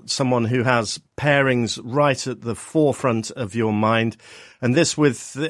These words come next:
within the context of the Chipping Forecast, um, podcast. What do you make of a combination of myself and Andrew Cotter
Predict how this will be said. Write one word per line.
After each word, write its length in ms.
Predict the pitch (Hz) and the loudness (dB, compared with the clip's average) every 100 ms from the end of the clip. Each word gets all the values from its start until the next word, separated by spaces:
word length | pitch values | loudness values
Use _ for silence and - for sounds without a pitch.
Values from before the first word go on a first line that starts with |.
| - | -6
within 340 | 160 151 165 | -4 2 4
the 60 | 147 | 2
context 600 | - 151 143 143 131 - | 2 2 2 0 -2 -4
of 80 | 117 | -6
the 60 | 120 | -4
Chipping 360 | - 151 135 | -4 -2 -2
Forecast, 640 | - 135 113 127 113 - | -2 -4 0 0 0 -2
um, 400 | 131 117 113 - - | 0 0 0 -6 -2
podcast. 520 | 156 143 127 110 - - - - | -2 0 0 0 -2 -14 -20 -4
What 140 | 202 214 | -2 0
do 80 | |
you 40 | 247 | 2
make 280 | 226 214 196 | 4 4 4
of 100 | 165 | 2
a 80 | |
combination 720 | 165 175 165 156 156 147 - 147 | 2 2 4 4 4 2 0 0
of 340 | 131 - - | 0 -4 -8
myself 680 | 143 147 139 - 160 151 147 | 0 0 2 2 2 2 0
and 80 | 143 | 2
Andrew 340 | 143 123 135 | 2 0 -6
Cotter 560 | - 147 127 113 104 | -2 -2 0 -2 -2